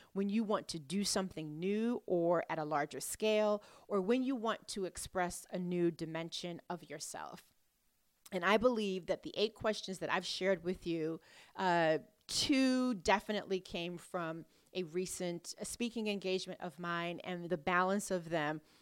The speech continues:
came from intake forms, 'cause I always have an intake form that people fill out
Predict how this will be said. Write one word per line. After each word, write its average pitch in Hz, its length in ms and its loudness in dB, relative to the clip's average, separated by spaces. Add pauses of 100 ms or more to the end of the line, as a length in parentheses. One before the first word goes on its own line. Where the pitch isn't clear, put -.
(100)
came 196 240 2
from 190 420 -4
intake 247 440 0
forms, 160 420 -2
'cause 170 120 -6
I 170 160 4
always 190 380 6
have 180 220 2
an 190 80 -2
intake 175 400 -4
form 170 300 -4
that - 140 -8
people 175 260 -2
fill 170 260 0
out 185 240 6